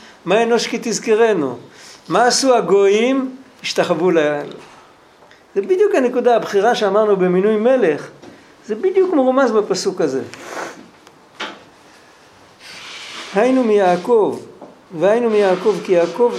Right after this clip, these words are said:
איש תם יושב אוהלים, בחינת רקיע, כמו שכתוב, "וימתחם כאוהל". יעקב זה הרקיע,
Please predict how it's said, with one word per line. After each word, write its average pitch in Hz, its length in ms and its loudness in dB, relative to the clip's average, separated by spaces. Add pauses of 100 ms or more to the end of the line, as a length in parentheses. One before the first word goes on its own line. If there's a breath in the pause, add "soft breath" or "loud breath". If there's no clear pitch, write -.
איש 233 260 -6
תם 233 380 -2
יושב 202 400 0
אוהלים, 190 440 2
בחינת 190 400 -2
רקיע, 180 480 0
כמו 175 220 -4
שכתוב, 180 320 -6
"וימתחם 185 640 -2
כאוהל". 190 460 2 (640 loud breath)
יעקב 196 580 0
זה 202 260 -2
הרקיע, 226 600 0